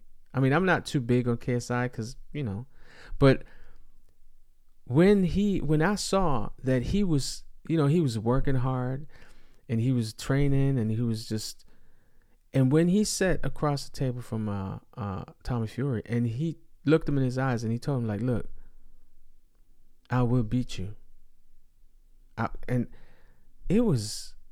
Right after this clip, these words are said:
I was impressed. I w-, you know, I must admit,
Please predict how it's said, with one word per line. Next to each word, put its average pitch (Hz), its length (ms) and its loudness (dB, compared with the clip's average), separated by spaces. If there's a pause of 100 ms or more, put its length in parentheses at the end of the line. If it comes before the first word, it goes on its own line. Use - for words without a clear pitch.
(160)
I 160 120 2
was 139 160 2
impressed. 104 560 -4 (580)
I 139 120 2
w-, 156 260 2 (300)
you 151 100 0
know, 131 220 4
I 120 120 2
must 147 300 0
admit, 110 280 -2